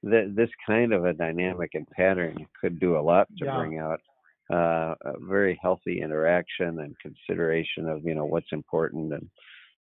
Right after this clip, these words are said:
Speaker 1: so, uh,
Speaker 2: Yes. Yeah, there's, uh, there are several games like that that our, our family plays, our grandkids and kids,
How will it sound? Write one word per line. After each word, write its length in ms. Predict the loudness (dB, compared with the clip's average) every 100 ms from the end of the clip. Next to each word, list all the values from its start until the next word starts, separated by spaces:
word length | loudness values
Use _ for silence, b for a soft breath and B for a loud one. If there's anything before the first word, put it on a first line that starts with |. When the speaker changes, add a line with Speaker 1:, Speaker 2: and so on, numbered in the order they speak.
| _ -6
Speaker 1:
so, 220 | -2 2
uh, 60 | 2
Speaker 2:
Yes. 240 | 2 0 -6 -16 -20 _ _ _ _ _ _ _ _ _
Yeah, 200 | 0 2 2
there's, 200 | 0 0 0
uh, 100 | 0 2
there 140 | 2
are 80 | 2 0
several 260 | 0 0
games 380 | 0 0 0 -2 -2
like 280 | -4 -4
that 280 | -4 -4 -4
that 240 | -6 -8 -10 -10
our, 260 | -6 -6 -6
our 220 | -6 -6 -8
family 340 | -10 -8 -10
plays, 340 | -10 -6 -6 -8 -14
our 140 | -18
grandkids 680 | -10 -8 -8 -8 -10 -10 -12 _
and 100 | _
kids, 260 | -16 -14